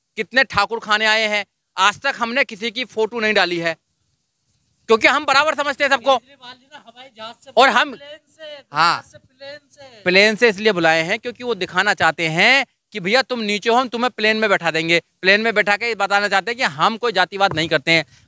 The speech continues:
Speaker 1: वो उनका ये act ही जातिवाद है और उन पर तो एफ़आईआर होनी चाहिए।
Speaker 2: तो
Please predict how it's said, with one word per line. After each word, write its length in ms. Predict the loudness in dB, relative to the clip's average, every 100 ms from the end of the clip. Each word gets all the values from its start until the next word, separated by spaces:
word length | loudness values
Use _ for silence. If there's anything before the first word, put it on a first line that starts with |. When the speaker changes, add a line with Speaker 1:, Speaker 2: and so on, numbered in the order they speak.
| -20
Speaker 1:
वो 300 | -2 6 6
उनका 520 | 6 -2 -10 -4 -2
ये 220 | -2 -2 -4 0
act 240 | 0 _
ही 180 | -12 -6
जातिवाद 560 | -4 -4 -4 -2 -2 -2
है 100 | -10 _ _ _ _ _ 2
और 120 | 2
उन 180 | 4 2
पर 160 | 2 0
तो 160 | 2
एफ़आईआर 460 | 2 2 2 0 0
होनी 180 | -2 -6
चाहिए। 260 | -2 -2
Speaker 2:
तो 100 | -2